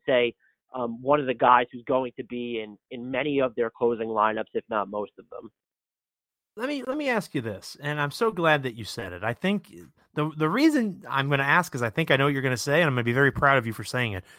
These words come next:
Speaker 2: 'cause I'll count you as a national writer, a national media member of the N B A. I think that you certainly qualify as that.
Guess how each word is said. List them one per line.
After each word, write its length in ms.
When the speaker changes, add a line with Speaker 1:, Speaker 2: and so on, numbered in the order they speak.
Speaker 2:
'cause 100
I'll 120
count 320
you 140
as 100
a 80
national 760
writer, 540
a 60
national 500
media 300
member 360
of 160
the 160
N 160
B 220
A. 220
I 120
think 280
that 220
you 220
certainly 400
qualify 560
as 160
that. 280